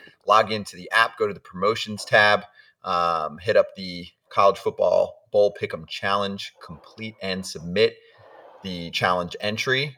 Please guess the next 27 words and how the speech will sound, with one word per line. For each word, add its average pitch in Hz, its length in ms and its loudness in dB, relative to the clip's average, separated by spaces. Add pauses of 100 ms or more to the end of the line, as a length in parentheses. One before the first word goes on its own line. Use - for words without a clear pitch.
one 98 180 0
entry 95 280 -2
per - 160 -6
customer. 120 680 0 (320)
Um, 78 180 -4
you 85 60 -10
don't 92 160 2
need 92 160 -8
to 95 60 -8
make 87 180 -2
those 87 160 -2
selections 87 420 -2
all 87 260 4
at 76 140 -2
once. 110 300 -4
They - 120 -6
can 85 160 -12
be 80 120 -14
made 82 180 -4
on 82 160 -4
games 85 300 -6
up 82 100 -2
until 78 220 -10
kickoff - 360 2
for 101 100 -8
each 90 220 -8
game. 90 300 -4